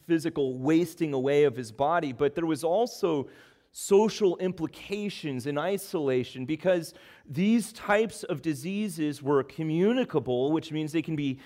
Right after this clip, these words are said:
transmitted. Lepers were isolated. Not only that, when you would pass by a leper out on the street,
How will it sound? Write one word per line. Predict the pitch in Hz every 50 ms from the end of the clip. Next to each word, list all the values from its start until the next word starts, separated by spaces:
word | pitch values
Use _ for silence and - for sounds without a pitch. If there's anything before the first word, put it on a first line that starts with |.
| - - - _
transmitted. | - - - 185 196 220 247 254 220 139 143 123 117 117 117 131 156 160 - - - - - - _ _
Lepers | 143 151 196 277 185 - 196 170 165 165 - 165
were | 160 185 180
isolated. | - 202 262 311 - - - 156 139 123 120 135 135
Not | 165 214 269
only | 311 330 330 302 220
that, | 151 170 202 262 294 262 -
when | 190 185 180 180
you | 180 185 180
would | 175 160 - -
pass | - - 202 233 254 240 -
by | - - 185 196 220
a | 233 214
leper | 196 180 180 202 202 - 196 190
out | 180 175 170
on | 170 156 143
the | 143
street, | - - - - - 269 320 269 220 170